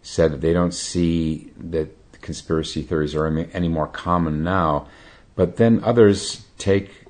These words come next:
uh, a different point of view, and like, such as she, she herself, uh, like Muirhead and Rosenblum,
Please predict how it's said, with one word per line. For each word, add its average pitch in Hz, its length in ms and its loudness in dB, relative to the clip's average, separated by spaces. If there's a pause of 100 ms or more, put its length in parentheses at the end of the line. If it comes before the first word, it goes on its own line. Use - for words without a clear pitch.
(100)
uh, 78 240 -8 (420)
a 78 140 -8
different 87 440 -4
point 78 240 -2
of 73 80 -2
view, 78 280 0
and 76 160 -6
like, 85 280 -6
such - 280 -2
as 85 100 -4
she, 80 520 -2
she - 160 -6
herself, 87 520 0 (600)
uh, 76 400 -2 (360)
like 87 260 0
Muirhead 95 600 4
and 76 160 2
Rosenblum, 82 760 2